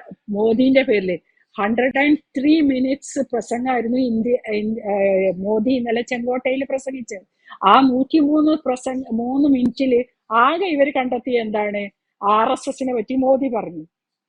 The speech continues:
He should tell. ആർ എസ് എസിനെ പറ്റി പറഞ്ഞു എന്ന് പറയാന് ആർ എസ് എസ് ന്നാണ് അദ്ദേഹം വന്നത്. അപ്പൊ അദ്ദേഹം ആർ എസ് എസ് ഉണ്ടായിട്ടാണ് ഈ രാഷ്ട്രത്തിന്റെ ഓരോ, ഇപ്പൊ നമുക്ക് എവിടുന്ന് കിട്ടി ഈ ഫയലുകള്? ഏഹ്, എമർജൻസി കാലഘട്ടത്തിൽ മോദി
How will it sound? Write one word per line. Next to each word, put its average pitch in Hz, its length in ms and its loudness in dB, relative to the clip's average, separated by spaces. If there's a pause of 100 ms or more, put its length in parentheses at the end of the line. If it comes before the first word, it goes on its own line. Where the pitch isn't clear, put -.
(560)
He 240 100 0
should 403 400 2
tell. 233 260 2
ആർ 190 240 -4
എസ് 233 160 -8
എസിനെ 294 220 -8
പറ്റി 302 280 -4
പറഞ്ഞു 247 520 -4
എന്ന് 311 140 -2
പറയാന് 233 540 -4 (460)
ആർ 202 240 0
എസ് 254 160 -2
എസ് 269 220 -2
ന്നാണ് 320 480 0
അദ്ദേഹം 349 480 -2
വന്നത്. 220 400 0 (400)
അപ്പൊ 220 180 -6
അദ്ദേഹം 302 400 0
ആർ 277 200 0
എസ് 311 160 -4
എസ് 320 160 -2
ഉണ്ടായിട്ടാണ് 294 600 0
ഈ 285 140 0
രാഷ്ട്രത്തിന്റെ 262 760 0 (360)
ഓരോ, 254 380 6
ഇപ്പൊ 240 160 -4
നമുക്ക് 240 380 -6
എവിടുന്ന് 277 340 -2
കിട്ടി 294 160 -4
ഈ 277 60 -2
ഫയലുകള്? 240 560 -2 (640)
ഏഹ്, 202 100 -4
എമർജൻസി 240 640 0
കാലഘട്ടത്തിൽ 277 800 -2
മോദി 277 540 4